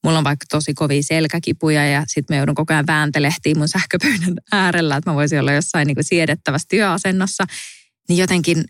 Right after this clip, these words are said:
mä koen, että mä paljastan itsestäni tosi, tosi paljon. Että mä oon tosi semmosena haavoittuvaisena jopa.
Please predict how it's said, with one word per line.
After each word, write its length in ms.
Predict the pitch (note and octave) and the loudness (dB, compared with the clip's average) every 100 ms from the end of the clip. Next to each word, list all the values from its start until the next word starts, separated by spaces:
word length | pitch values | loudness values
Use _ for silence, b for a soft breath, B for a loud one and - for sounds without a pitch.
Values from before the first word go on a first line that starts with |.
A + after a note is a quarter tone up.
| _ F3 | _ -2
mä 80 | D#3+ - | -2 0
koen, 300 | A3 D#3+ A2 | 0 2 0
että 200 | - F3 | 0 -2
mä 40 | |
paljastan 560 | G#3+ G#3+ D#3+ G2+ - A2+ | 0 0 0 -2 -2 -2
itsestäni 640 | E3 - E3 - A#2+ C#3 | -4 -4 -6 -4 -4 -4
tosi, 320 | - D#3+ D#3 | -2 -2 -2
tosi 260 | C#3+ - E3 | -4 -2 -2
paljon. 460 | D#3+ E3+ C#3 - - | 0 0 0 -2 -4
Että 200 | F3+ D3 | -2 -2
mä 40 | |
oon 80 | B2+ | 0
tosi 240 | D3+ D3+ | 0 -2
semmosena 480 | D3+ D#3 E3 D#3 D#3 - B B B - | 0 0 0 2 0 -2 B B B -2
haavoittuvaisena 920 | A#3 G#3+ E3 G2 - - E2+ - F2 | 2 2 0 -2 -2 -2 -2 -2 -2
jopa. 300 | G2 D3+ - | -2 -2 -4